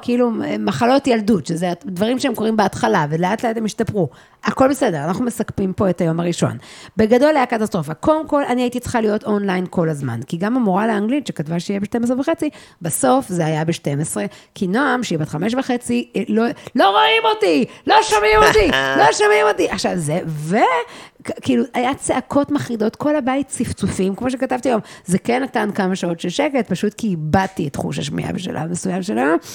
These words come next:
Speaker 1: כל הזמן אני הייתי צריכה להיות על זה. ובין לבין, הרי מה קרה, מה הקורונה עשתה? נשים למטבח, זה מה שזה עשה, כן? בסוף, ברוב הבתים שאני מכירה, הבעל עדיין חיוני, ואת נשארת בבית, ומצבך הוא רע.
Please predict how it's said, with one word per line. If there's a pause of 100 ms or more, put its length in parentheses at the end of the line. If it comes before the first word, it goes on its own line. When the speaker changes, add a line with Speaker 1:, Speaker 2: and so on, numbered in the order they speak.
(800)
Speaker 1:
כל (120)
הזמן
אני
הייתי
צריכה
להיות
על
זה. (360)
ובין
לבין,
הרי
מה
קרה,
מה
הקורונה
עשתה? (140)
נשים
למטבח,
זה
מה
שזה
עשה, (200)
כן? (480)
בסוף,
ברוב
הבתים
שאני
מכירה, (100)
הבעל
עדיין
חיוני, (320)
ואת
נשארת
בבית,
ומצבך
הוא
רע.